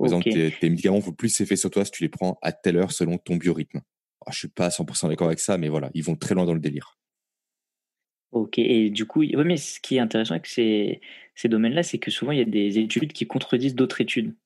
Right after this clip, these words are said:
Speaker 2: Alors,
Speaker 1: C'est
Speaker 2: on sait
Speaker 1: vrai.
Speaker 2: plus trop où donner de la tête.
Speaker 1: C'est vrai, je suis bien d'accord, d'où l'importance, encore une fois, de tester.
Speaker 2: Mmh mh.
Speaker 1: Très clairement, tu testes. Moi, je sais que je suis du matin, du coup, j'ai vraiment basé tout sur le matin. Donc, je me lève à
Speaker 2: Mmh mh.
Speaker 1: cinq, six heures du matin, tout le monde dort chez moi, donc c'est parfait, je bosse à fond.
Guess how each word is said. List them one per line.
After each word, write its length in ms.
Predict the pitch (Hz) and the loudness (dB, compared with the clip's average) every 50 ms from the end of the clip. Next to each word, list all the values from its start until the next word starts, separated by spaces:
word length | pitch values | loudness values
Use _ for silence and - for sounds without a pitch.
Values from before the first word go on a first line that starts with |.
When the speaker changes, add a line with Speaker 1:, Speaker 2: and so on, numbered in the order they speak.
| _ _ _ | _ _ _
Speaker 2:
Alors, 200 | - 110 113 104 | -2 0 2 2
Speaker 1:
C'est 0 | |
Speaker 2:
on 60 | 110 113 | 4 4
sait 140 | 104 98 | 2 2
Speaker 1:
vrai. 20 | - | 0
Speaker 2:
plus 120 | - - 139 | -2 -4 -4
trop 180 | - - 143 | 0 2 2
où 40 | 127 | 4
donner 220 | 123 127 120 117 | 4 4 4 4
de 60 | 113 110 | 4 2
la 100 | 110 110 | 2 4
tête. 280 | - 101 98 - - _ _ _ - | 2 0 0 0 -14 _ _ _ -16
Speaker 1:
C'est 160 | - - - | -8 -2 0
vrai, 100 | 110 113 | 2 2
je 60 | 113 - | 2 0
suis 60 | 101 | 0
bien 60 | 95 | 0
d'accord, 220 | 95 95 - 98 90 | 0 2 0 0 2
d'où 80 | 104 | 2
l'importance, 360 | 104 95 - 95 - - 90 - | 0 2 2 0 0 0 -2 0
encore 80 | - 92 | 0 -2
une 80 | 85 | 0
fois, 100 | - 104 | 0 -2
de 60 | - | -2
tester. 360 | - 92 - - - - _ _ _ _ _ _ _ _ _ _ _ _ _ _ - | -2 -4 -2 -4 -8 -8 _ _ _ _ _ _ _ _ _ _ _ _ _ _ -4
Speaker 2:
Mmh 120 | 139 127 120 | -2 0 0
mh. 160 | 131 - - _ _ _ - | 0 -2 -4 _ _ _ -4
Speaker 1:
Très 120 | - 95 | -4 -2
clairement, 280 | - - 98 101 101 87 | 0 2 2 2 2 0
tu 160 | - - - | -2 -4 -2
testes. 260 | - 110 110 - - | 0 0 0 0 -2
Moi, 80 | 87 82 | -4 -4
je 60 | - | -2
sais 40 | - | -4
que 60 | 92 | -4
je 60 | - - | -4 -4
suis 80 | 90 | -2
du 60 | 87 | -2
matin, 260 | 80 80 - 107 110 104 | -2 0 0 0 0 0
du 80 | 90 | -2
coup, 140 | - - 92 | -2 -6 -6
j'ai 140 | - - 82 | -2 -2 -2
vraiment 320 | 76 90 92 101 101 90 | 0 0 0 0 0 -2
basé 340 | 80 82 87 87 85 92 82 | 0 0 0 0 0 -2 -4
tout 220 | - - - - | -4 -4 -6 -6
sur 160 | - - - 87 | -4 -2 0 0
le 60 | 85 | 2
matin. 320 | 80 80 90 98 117 127 - _ _ _ _ _ _ _ - | 2 0 0 -2 -4 -6 -14 _ _ _ _ _ _ _ -8
Donc, 100 | - 78 | -6 -6
je 60 | 78 - | -2 0
me 40 | 80 | 0
lève 80 | 80 78 | 2 2
à 60 | 78 | 0
Speaker 2:
Mmh 100 | - 113 | 0 0
mh. 60 | 123 - | 0 -2
Speaker 1:
cinq, 40 | |
six 140 | - - 92 | -2 -2 0
heures 80 | 87 80 | 0 0
du 80 | 90 | 0
matin, 280 | 82 78 78 - 104 110 | 0 -2 0 0 -2 -2
tout 140 | 104 - 95 | -2 -2 -2
le 60 | 92 | 0
monde 80 | 90 87 | 0 0
dort 140 | 90 82 | 0 0
chez 140 | - - 90 | -2 -2 -2
moi, 140 | 85 87 82 | -2 0 -2
donc 120 | 78 76 | -2 -2
c'est 100 | - - | -2 -2
parfait, 260 | - - 80 - 87 80 | -2 -2 -2 -2 -4 -4
je 120 | 76 80 | -4 -4
bosse 260 | 71 80 87 - - | -2 -2 -2 0 0
à 40 | 80 | -2
fond. 160 | - - - | -2 -4 -10